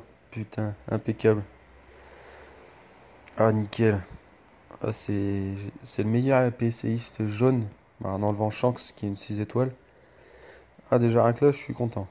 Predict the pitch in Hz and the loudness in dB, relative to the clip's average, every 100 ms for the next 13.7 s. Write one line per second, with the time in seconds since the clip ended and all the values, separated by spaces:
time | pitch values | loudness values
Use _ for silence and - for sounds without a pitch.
0 | - 107 107 - 104 107 113 - 104 107 | -10 -4 -4 2 2 2 -2 -4 -8 -4
1 | - 127 - 113 - 131 131 127 - _ | -2 -4 -4 -8 -4 -2 0 -2 -8 _
2 | _ _ _ - - - - - _ _ | _ _ _ -20 -20 -20 -20 -20 _ _
3 | _ - 104 101 117 120 107 104 117 120 | _ -6 -4 0 2 2 0 -2 -2 -2
4 | 104 98 92 95 95 98 110 117 - _ | -6 -10 -10 -10 -10 -6 -4 -4 -6 _
5 | _ _ _ _ _ _ - _ - 50 | _ _ _ _ _ _ -20 _ -8 -8
6 | - - - 110 - 107 117 - - - | -10 -16 -12 -12 -8 -4 -4 -4 -8 -8
7 | - - 117 - 104 101 104 _ _ _ | -4 -4 -4 -4 -6 -6 -10 _ _ _
8 | _ _ _ _ _ _ - _ _ _ | _ _ _ _ _ _ -20 _ _ _
9 | _ - 101 98 104 123 - - 110 110 | _ -16 -8 -4 0 0 -2 -10 -6 0
10 | 127 - - - 104 110 - 127 135 - | 0 0 -10 -12 -10 -10 -6 -4 -4 -6
11 | _ _ _ _ _ _ _ - 117 - | _ _ _ _ _ _ _ -10 -10 -6
12 | 101 104 117 127 139 139 123 - - 120 | -4 -2 -2 0 0 -2 -6 -18 -12 -4
13 | 110 104 - - - - - | -2 -2 -6 -16 -16 -18 -20